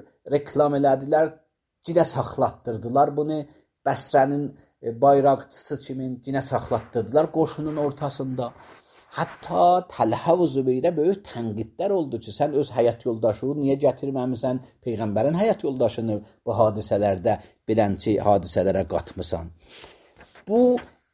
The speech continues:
tarixi faktlar bir bəhsidir ki, oxuna, e, tarixdə və bilinə ki, bu hadisə nə cür oldu, e,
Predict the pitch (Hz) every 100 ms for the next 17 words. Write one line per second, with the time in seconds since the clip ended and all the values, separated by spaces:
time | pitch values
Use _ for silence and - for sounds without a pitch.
0 | _ - 156 156 147 156 185 214 - 160
1 | - 175 180 156 170 180 170 - 156 151
2 | 143 - _ _ - - - - _ -
3 | - 147 - _ - 139 135 135 127 120
4 | 113 _ _ _ _ - 101 95 85 -
5 | - 127 117 101 - 123 107 110 _ _
6 | _ _ _ _ _ 98 101 113 120 113
7 | 110 82 - - - - _ _ _ _
8 | - - 135 123 123 131 139 131 127 120
9 | 123 123 113 110 - 143 143 - _ _
10 | _ _ _ 107 151 160 143 147 139 123
11 | 127 127 107 - _ _ _ _ -